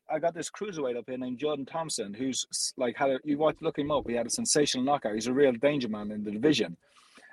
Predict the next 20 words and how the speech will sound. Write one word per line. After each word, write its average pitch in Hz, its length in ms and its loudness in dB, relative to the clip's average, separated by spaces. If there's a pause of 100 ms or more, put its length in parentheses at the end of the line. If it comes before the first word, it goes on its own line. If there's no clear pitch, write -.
And 131 100 6
I 143 60 10
just 190 180 6
wanted 170 180 4
to 147 80 8
test, - 460 2 (380)
uh, 117 260 2
David 110 380 2
and 113 100 -2
say, 120 440 -2
you 156 80 -8
know, 113 260 0
"This - 160 -2
kid 123 320 -2
is 117 120 -8
coming 117 260 -2
up," 110 160 -4
and, 101 200 -6 (160)
you - 80 -6
know, 110 260 -2